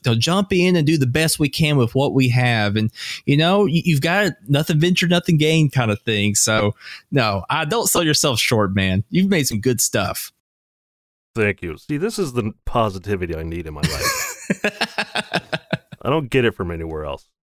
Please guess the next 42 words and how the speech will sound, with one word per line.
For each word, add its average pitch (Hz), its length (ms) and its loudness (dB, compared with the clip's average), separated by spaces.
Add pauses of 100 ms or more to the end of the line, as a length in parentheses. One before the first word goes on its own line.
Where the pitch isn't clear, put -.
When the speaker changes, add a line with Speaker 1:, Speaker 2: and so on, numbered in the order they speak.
(200)
Speaker 2:
<laughs> - 460 -2
Speaker 1:
Aw. 110 360 -2 (200)
<laughs> - 440 -4 (960)
Speaker 2:
Uh, 135 520 4
so 151 600 4
for 156 240 0
anybody 196 420 2
that's 131 320 -2
new 117 260 2
that's 143 180 0
coming 113 220 -2
to 104 100 -4
the 95 120 -6
podcast, 101 840 -6
uh, 90 560 -6 (160)
this 123 420 -4
podcast 110 800 -2
is 104 140 -2
not 143 260 0
really 123 400 2
a 101 100 2
comedy 117 600 -2
podcast. 156 840 -2
It's 131 140 -8
pretty 233 180 -4
much 160 240 0
just 143 260 0
we 131 60 -4
talk 120 240 2
about 113 240 2
news 113 320 2
and 104 140 0
what 107 120 2
we're 98 100 0
watching, 98 560 0
what 95 100 -2
we're 90 80 -6
playing, 92 340 -2
that 90 140 -6
kind 90 180 -8
of 87 80 -10
thing. 92 260 -4